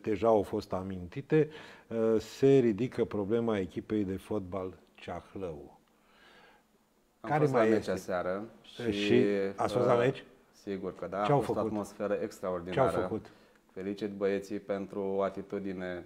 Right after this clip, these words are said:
Speaker 2: ireproșabilă. Au fost conduși la pauză cu unu zero. Din punctul meu de vedere, un gol, uh, uh,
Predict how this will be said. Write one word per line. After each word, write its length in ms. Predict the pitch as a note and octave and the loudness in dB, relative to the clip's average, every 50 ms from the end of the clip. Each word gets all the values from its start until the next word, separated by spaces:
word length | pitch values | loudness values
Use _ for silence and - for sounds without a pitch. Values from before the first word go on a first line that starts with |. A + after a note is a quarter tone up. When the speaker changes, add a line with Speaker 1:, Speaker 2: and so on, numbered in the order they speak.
| - - | -12 -8
Speaker 2:
ireproșabilă. 1040 | - G#2 G2+ G2 G2 - G2+ F#2+ - - G2 F2+ F2 F2 F2+ F2 F2+ F#2 G2 F#2+ - - | -4 -2 -2 -2 -2 -2 -4 -6 -6 -6 -8 -8 -6 -8 -8 -6 -6 -6 -6 -6 -8 -8
Au 140 | - F#2 F#2+ | -6 -6 -6
fost 280 | F#2 - - A2 G2 - | -6 -8 -10 -12 -12 -12
conduși 560 | - G#2 G2 G2 G2 G2+ G#2+ G#2 G2+ - - | -10 -8 -8 -6 -4 -2 -2 -4 -4 -4 -4
la 60 | F#2 | -4
pauză 460 | F#2 - - F#2 F2+ F2+ F2+ F#2 G#2+ G#2 G2+ | -4 -2 -2 -4 -2 -4 -4 -6 -8 -10 -8
cu 60 | - G2 | -8 -6
unu 200 | G2 G2 G2 F#2+ | -6 -4 -6 -6
zero. 440 | F2+ F2 F2 F2 E2+ F2+ G#2 A2 G#2+ - - - - _ _ _ _ _ _ | -4 -4 -4 -2 -2 -2 -4 -4 -6 -10 -20 -20 -20 _ _ _ _ _ _
Din 240 | - G#2 G#2 G#2 G#2 | -12 -10 -8 -8 -6
punctul 300 | - G#2+ G#2 F#2+ - G#2 | -6 -6 -8 -6 -6 -6
meu 120 | G2+ G2+ | -4 -2
de 100 | F#2+ G2 | -2 -2
vedere, 520 | F#2 G2 F#2+ F#2+ G2 G2 G2+ G2 F#2+ F#2+ F#2+ - - | -2 -2 -2 0 0 2 2 2 0 0 -4 -10 -14
un 220 | G#2+ G2+ G2 G2 F#2+ | -12 -8 -8 -8 -4
gol, 280 | G#2+ G2+ G2+ G2 G2 F#2+ | -2 0 0 0 0 -2
uh, 480 | G2 G2 F#2+ F#2+ F#2+ F#2+ F#2+ F#2 F#2 F#2+ F#2+ F#2 - - - - | -2 0 0 0 0 0 0 -2 -2 -4 -8 -10 -14 -20 -18 -14
uh, 640 | - F#2 F2+ F2 E2+ F2 E2+ E2 E2+ E2+ E2+ F2 F2 | -10 -8 -8 -6 -6 -6 -6 -6 -6 -6 -6 -8 -10